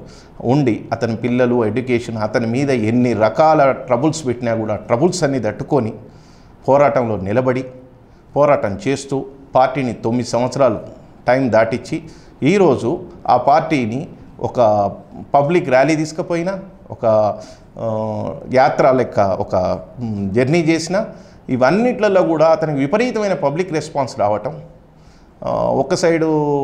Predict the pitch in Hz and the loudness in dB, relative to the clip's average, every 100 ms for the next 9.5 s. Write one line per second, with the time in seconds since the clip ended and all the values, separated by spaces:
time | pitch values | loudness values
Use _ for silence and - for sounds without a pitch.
0 | 135 127 139 160 175 135 110 - 95 120 | 0 0 2 0 0 0 -4 -6 -10 -12
1 | - - - _ _ - - - 143 156 | -16 -20 -20 _ _ -20 -14 -6 -4 0
2 | 151 147 139 143 131 127 - 165 165 165 | -2 -2 -2 -2 -2 -4 -2 -2 -2 -4
3 | 185 185 180 151 - 120 120 117 113 127 | -4 -2 -2 -2 0 2 2 2 0 0
4 | 127 123 123 120 - 143 143 135 - 127 | -2 -2 -2 -2 -2 -2 -2 -2 -2 -2
5 | 139 151 143 123 131 139 135 123 131 120 | -2 -2 -2 -2 -2 -4 -4 -4 -4 -4
6 | - 127 - 156 170 175 - - - 170 | -6 -6 -2 -2 -2 -4 -10 -14 -4 -2
7 | - 220 - 175 165 175 180 143 143 - | 2 4 4 2 2 0 -2 -2 -2 -2
8 | 214 214 208 175 160 147 160 160 151 160 | 0 2 2 0 -2 -2 -4 -4 -2 0
9 | 123 117 - 98 87 | 0 -2 -6 -8 -10